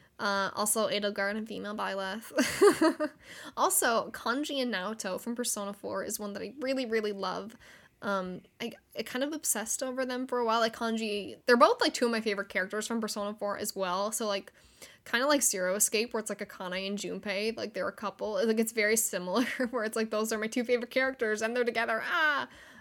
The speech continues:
I really like Kanji and Naoto. I really like their dynamic. It is very gay, even if it's, like,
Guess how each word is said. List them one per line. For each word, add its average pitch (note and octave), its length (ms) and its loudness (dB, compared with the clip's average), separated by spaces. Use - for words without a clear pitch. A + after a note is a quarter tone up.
I B3 40 -4
really A3+ 160 2
like G#3 180 0
Kanji A3 300 -6
and F#3 100 -8
Naoto. F#3+ 320 -8
I G3 80 -6
really G3 240 0
like G3 180 -2
their G3+ 100 -6
dynamic. F#3+ 540 -4
It G#3 100 -6
is G3+ 200 -6
very G3+ 300 0
gay, G3 520 0
even A3+ 420 -4
if G#3 140 -4
it's, A3 160 -6
like, G3+ 300 -4